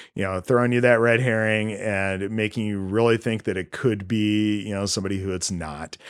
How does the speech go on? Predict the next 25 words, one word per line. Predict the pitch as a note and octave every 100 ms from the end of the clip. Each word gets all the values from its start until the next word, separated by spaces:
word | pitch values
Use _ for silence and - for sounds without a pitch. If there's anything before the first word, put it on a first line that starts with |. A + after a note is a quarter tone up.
| - - -
But, | F#2 G#2 F#2 F2+ -
um, | G2+ F#2 F2+ F2 E2+ _ _ _ _ -
yeah, | G2
as | G#2 A#2+
Gail's | A2 C3 C3 A2
walking | B2 B2 B2+
across | A2 - A#2 A#2 -
the | G#2+
set | G2+ B2+ A#2+ A2
here, | A#2 G#2+ G#2+ G#2+
she | G2+ A2
runs | A2 A2 G#2+ G2+
into | A2 G2+ A2+ G#2 G2+ G2
Jennifer, | F#2 B2 D3 - F#2+ A2 C3
uh, | A2 G2+
played | F#2+ A#2+ G#2
by | G2
Parker | - A2 G#2 G2
Posey, | - A2+ G#2+ F#2+ F#2+ G2 - _ _
who, | A2 G#2 G2+ G#2
uh, | G#2 G#2
fangirls | F#2+ D#3 D3+ D#3+ D3+ C#3+ C3
out | B2+ C3 C3
at | A#2 G#2+
first | - A#2+ A#2+ B2 - - -